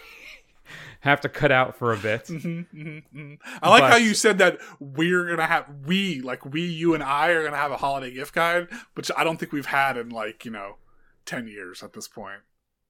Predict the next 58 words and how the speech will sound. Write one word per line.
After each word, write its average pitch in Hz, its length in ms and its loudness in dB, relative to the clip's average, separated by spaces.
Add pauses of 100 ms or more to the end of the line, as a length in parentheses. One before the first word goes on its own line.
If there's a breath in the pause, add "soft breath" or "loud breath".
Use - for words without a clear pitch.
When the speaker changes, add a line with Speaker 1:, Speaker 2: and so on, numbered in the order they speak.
(540)
Speaker 1:
That's - 220 -2
all 131 80 4
right. 117 100 -2
Well, 147 140 2
you 233 100 -2
can, 214 180 -12
you 233 140 -6
know, 123 240 -4
just - 320 -12
hit 185 140 -6
me 185 100 -4
up 175 140 -2
on 139 80 -2
Twitter. 120 360 -4
I'll 110 120 -2
Speaker 2:
Oh, - 40 0
Speaker 1:
let - 80 -4
you 131 80 -6
know 113 140 -4
what 104 120 -6
Speaker 2:
sure. 120 120 -6
Speaker 1:
some 107 60 -6
of 95 80 -10
my 101 160 -10
picks - 340 -10
are. 92 160 -8
Speaker 2:
Sure. 123 280 -10 (500 soft breath)
Speaker 1:
But, 127 400 2
uh, - 40 -8
I 120 280 0
appreciate 131 440 -4
you 127 140 -6
carrying 127 420 -2
the 117 80 0
weight 117 420 0
for 123 140 -2
the 110 280 0
rest 113 280 -4
of 107 120 -10
this 110 160 -4
show. 127 640 -2
So, 117 540 0
um, 107 240 -2
but 120 100 0
here's 196 220 6
one 156 400 2 (320)
thing 107 420 -4
that 117 120 -4
I 104 80 -2
think 104 240 -10
might 104 220 -6
be 101 160 -10
good. 98 320 -6
So 113 100 -8
we're 110 100 -6
gonna 107 80 -8
play 113 500 -4
out, 104 340 -6